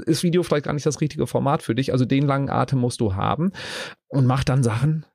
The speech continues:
die die anderen nicht machen. Also l-, schau dir an, was der Wettbewerb macht, aber lass dich inspirieren von Branchenfremden, weil sie machen oft dann Dinge, die in deiner Branche noch nicht gang und gäbe sind, weil wenn du das Gleiche machst wie die anderen,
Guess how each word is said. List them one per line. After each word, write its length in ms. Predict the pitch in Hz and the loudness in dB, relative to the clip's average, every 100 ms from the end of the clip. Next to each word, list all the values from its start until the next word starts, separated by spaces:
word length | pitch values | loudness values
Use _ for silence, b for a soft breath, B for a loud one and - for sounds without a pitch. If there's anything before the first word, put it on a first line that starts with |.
| _ | _
die 80 | - | -2
die 140 | 127 123 | 0 2
anderen 360 | 120 123 113 | 4 4 4
nicht 220 | 113 117 | 2 0
machen. 260 | 101 - 101 | -2 -2 -2
Also 160 | 101 107 | 0 0
l-, 220 | 95 107 - 131 | -2 -4 -8 -10
schau 220 | 131 156 | -2 0
dir 160 | 156 123 | 2 2
an, 100 | 131 | 2
was 140 | 131 | 0
der 100 | - | 0
Wettbewerb 480 | 95 113 98 98 92 | 0 0 0 0 0
macht, 260 | 110 151 - | 0 -2 -2
aber 160 | 113 | -2
lass 200 | 107 123 | 0 0
dich 140 | - 127 | 0 -4
inspirieren 640 | - - 110 110 117 143 | -4 -4 -4 0 0 0
von 280 | 143 120 143 - | 0 0 -2 -2
Branchenfremden, 1160 | 123 113 117 147 - 127 - 147 190 151 143 - B B | -2 0 0 0 -2 -2 0 0 0 0 -2 -2 B B
weil 340 | 120 123 143 - | 0 2 0 -4
sie 260 | - 127 135 | -4 0 2
machen 440 | 143 - 160 135 - | 2 2 0 0 -4
oft 320 | - 113 - - | -4 -4 -2 0
dann 300 | 117 120 104 | 2 2 2
Dinge, 280 | 117 131 | 0 2
die 220 | 131 120 - | 0 0 0
in 140 | 113 | 0
deiner 240 | 101 113 | 0 0
Branche 320 | 113 120 123 - | 0 0 -2 0
noch 140 | 110 | 2
nicht 220 | 131 175 | 2 0
gang 180 | - 110 | -2 -2
und 120 | 107 | -2
gäbe 280 | - 101 - | -2 -2 0
sind, 240 | 113 147 | 0 0
weil 120 | 160 107 | 0 0
wenn 120 | 104 | 0
du 60 | |
das 100 | 92 | 0
Gleiche 240 | - 113 139 | -2 -2 0
machst 200 | 131 - | -2 -2
wie 60 | |
die 140 | 101 - | -2 0
anderen, 380 | 127 160 190 | 2 2 0